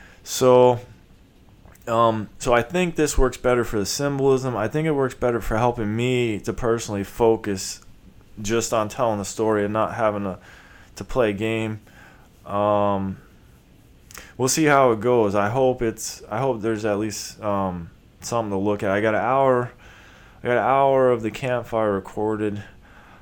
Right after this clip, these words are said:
Um, I think, I don't know how much I'm gonna be able to get into alien stuff. Um,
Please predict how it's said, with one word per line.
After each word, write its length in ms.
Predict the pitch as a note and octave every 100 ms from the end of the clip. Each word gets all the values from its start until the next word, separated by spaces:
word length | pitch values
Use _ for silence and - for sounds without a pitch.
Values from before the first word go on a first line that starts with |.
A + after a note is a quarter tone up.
| - -
Um, 640 | G#2+ G#2 G2+ G2+ F#2+ F#2 E2+ - - - - -
I 140 | G#2
think, 460 | G#2 C#3+ C#3 C3 - - - - - - - - -
I 100 | B2
don't 220 | C#3 A#2+
know 160 | B2
how 400 | C#3+ - C3 B2+
much 280 | B2 A#2 A2+
I'm 140 | A#2 A#2
gonna 160 | A2+
be 400 | G#2 - A#2+ A#2+
able 200 | A#2 A2+
to 80 | G#2
get 260 | G#2 A2+ F2
into 360 | A2+ G#2 D#2+
alien 360 | A2+ A#2 A2+ G#2+
stuff. 480 | - G#2+ G2+ G2+ - - - - - -
Um, 640 | A2+ A2 A2 G#2 G2+ F#2+